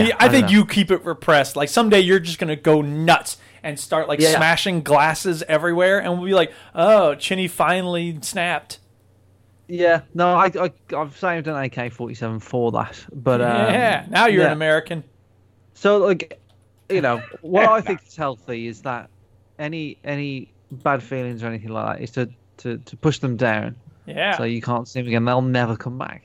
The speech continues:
Speaker 2: There you go.
Speaker 1: Uh, that's the way it is. Um, yeah, it's been a tough week. Work-wise,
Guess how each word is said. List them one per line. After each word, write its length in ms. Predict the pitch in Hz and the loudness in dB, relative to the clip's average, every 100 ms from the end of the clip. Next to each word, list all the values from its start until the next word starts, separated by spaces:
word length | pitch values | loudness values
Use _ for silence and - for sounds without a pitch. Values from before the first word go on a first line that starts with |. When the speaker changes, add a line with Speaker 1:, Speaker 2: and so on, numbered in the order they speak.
| _ | _
Speaker 2:
There 140 | 165 196 | -12 -10
you 60 | 147 | -10
go. 220 | 135 127 | -12 -8
Speaker 1:
Uh, 480 | 127 120 120 117 107 | -4 -2 -2 -4 -6
that's 240 | - - - | -10 -12 -12
the 100 | 117 | -10
way 220 | 117 113 | -6 -6
it 60 | 110 | -6
is. 240 | 107 - _ _ _ | -8 -10 _ _ _
Um, 540 | - 127 127 127 131 135 | -2 0 2 0 -2 -2
yeah, 140 | 170 123 | 0 0
it's 180 | 143 | 0
been 140 | - 180 | 0 0
a 60 | |
tough 280 | 147 151 - | 0 -6 -8
week. 300 | 117 104 - - | -8 -10 -12 -2
Work-wise, 840 | 147 156 156 131 127 123 113 113 | 2 2 0 -2 -2 -4 -8 -16